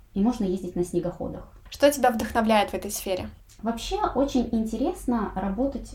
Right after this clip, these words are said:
Speaker 1: на самом маршруте. Когда я в две тысячи восемнадцатом году ездила как видеограф и фотограф,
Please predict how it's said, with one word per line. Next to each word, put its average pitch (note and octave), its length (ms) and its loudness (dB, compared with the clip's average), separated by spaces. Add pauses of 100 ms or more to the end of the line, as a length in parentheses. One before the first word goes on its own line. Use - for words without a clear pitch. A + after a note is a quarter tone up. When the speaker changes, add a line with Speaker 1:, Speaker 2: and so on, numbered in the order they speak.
Speaker 1:
на G#3 120 0
самом A#3 360 6
маршруте. F3+ 640 -2
Когда G#3 240 0
я G3 200 0
в F#3 60 -8
две F#3 160 -4
тысячи - 220 -10
восемнадцатом F#3+ 600 -2
году F3+ 420 -4
ездила F#3+ 540 -4 (180)
как F#3 160 -2
видеограф F#3 480 -4
и - 20 -12
фотограф, C4 560 0